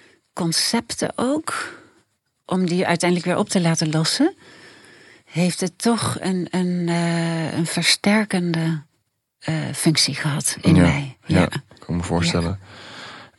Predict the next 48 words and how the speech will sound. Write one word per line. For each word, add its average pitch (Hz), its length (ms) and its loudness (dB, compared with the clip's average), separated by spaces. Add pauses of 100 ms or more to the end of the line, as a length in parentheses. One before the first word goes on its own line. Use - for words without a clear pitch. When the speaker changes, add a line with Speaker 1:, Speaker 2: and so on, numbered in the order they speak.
Speaker 2:
En, 123 300 8
ehm, 131 500 4
hoe, 160 360 8
oké, 98 320 6
want 113 260 2
je 127 200 4
hebt 131 140 6
dus, 131 280 2 (320)
nou, - 260 2
je 90 100 4
bent 104 160 6
daar 104 100 6
dus 98 120 2
mee 101 140 2
gaan 92 140 2
werken 120 300 2
op - 80 -4
een - 60 -12
gegeven 139 220 0
moment, 160 220 -4
met, 107 180 -4
met 110 240 2
het 110 100 2
ademen 117 520 2
en 104 140 0
met 101 160 0
je, 98 140 0
met 98 140 0
je 95 80 -2
groepen 95 340 2
wat 92 120 4
je 87 80 0
al 85 60 4
deed. 117 240 4
En 104 60 2
dat, 95 180 0
en - 80 4
dat 101 140 4
werd 98 180 2
steeds, 95 360 2
ik - 80 -20 (100)
denk - 160 0
steeds - 160 -2
groter, 120 360 4
steeds, 95 180 -2 (160)
steeds 87 280 0
succesvoller. 135 600 0 (800)
Ehm, 120 960 6